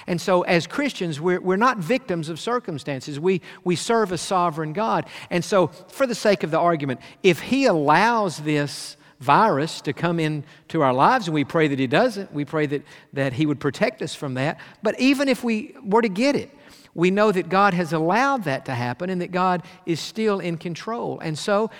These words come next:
here's what I believe, and the Bible teaches this. As Christians, as children of God, we are immortal until our work on earth is done. Now, I believe that. I believe if I drop dead today, and I hope I don't, but I believe if I do,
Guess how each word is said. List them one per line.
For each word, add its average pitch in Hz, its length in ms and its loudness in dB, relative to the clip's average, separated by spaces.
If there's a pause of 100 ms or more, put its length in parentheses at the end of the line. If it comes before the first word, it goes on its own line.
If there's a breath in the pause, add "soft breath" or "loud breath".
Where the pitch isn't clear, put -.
here's 277 220 -8
what 214 100 2
I 165 120 4
believe, 117 400 -4
and 156 120 -2
the 147 60 0
Bible 208 320 2
teaches 160 380 -6
this. 117 300 -10 (280 loud breath)
As 190 240 2
Christians, 151 560 -4
as - 220 -2
children 262 300 2
of 220 120 -4
God, 117 500 -2 (440 loud breath)
we 233 480 2 (100)
are 202 420 4
immortal 165 800 2 (580 soft breath)
until 170 300 4
our 170 220 8
work 165 280 2
on 185 160 2
earth 139 260 -2
is 120 120 -8
done. 117 360 -8 (440 soft breath)
Now, 190 160 4
I 247 60 2
believe 226 340 -2
that. - 260 -14
I 202 140 6
believe 208 220 4
if 185 120 -4
I 202 80 6
drop 190 280 2
dead 190 160 0
today, 185 260 2
and 143 80 4
I 160 80 6
hope 180 240 4
I 170 120 6
don't, 170 260 -2
but 156 80 2
I 185 80 6
believe 170 240 0
if 139 120 -6
I 151 140 4
do, 226 400 -2